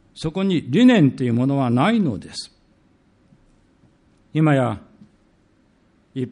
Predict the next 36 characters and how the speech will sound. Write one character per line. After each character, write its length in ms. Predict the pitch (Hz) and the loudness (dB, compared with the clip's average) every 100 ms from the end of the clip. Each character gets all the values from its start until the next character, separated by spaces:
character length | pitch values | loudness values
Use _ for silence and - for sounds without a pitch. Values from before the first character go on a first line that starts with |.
| - | -6
般 120 | 160 | -4
の 140 | 156 | -2
人 200 | 147 175 | -4 -6
々 280 | 156 147 147 | -6 -6 -6
だ 160 | 117 123 | -6 -6
け 120 | 165 | -4
で 120 | 143 | -4
は 160 | 123 110 | -2 -4
な 160 | 120 | -6
く、 220 | 127 113 95 _ _ _ _ _ _ - | -8 -12 -16 _ _ _ _ _ _ -6
国 220 | 254 262 | -4 -4
家 160 | - 160 | -4 -2
の 140 | 131 | 0
指 300 | 120 - 147 | -2 -6 -2
導 220 | 254 247 | 0 0
者、 220 | - - - - _ _ _ _ _ _ _ _ _ _ _ - | -2 -8 -12 -20 _ _ _ _ _ _ _ _ _ _ _ -20
誰 340 | 90 143 147 | -8 -4 -2
だ 160 | 127 117 | -2 -6
と 160 | - 175 | -8 -8
は 120 | 139 | -6
言 140 | 113 139 | -4 -4
い 40 | |
ま 140 | 160 | -4
せ 180 | 151 151 | -6 -8
ん 80 | 98 | -10
が、 180 | - - _ _ _ _ _ _ | -14 -20 _ _ _ _ _ _
国 220 | - 269 | -6 -6
家 180 | - 196 | -4 -2
の 120 | 180 | -2
指 280 | 147 - 208 | -2 -6 -2
導 220 | 269 262 | -2 -2
者 120 | - | -4
で 140 | 165 160 | -6 -6
さ 260 | 151 208 | -6 -6
え、 140 | 185 95 - _ _ _ _ _ _ _ _ _ _ _ _ _ _ _ _ - | -6 -8 -14 _ _ _ _ _ _ _ _ _ _ _ _ _ _ _ _ -18
外 220 | 95 131 | -8 -4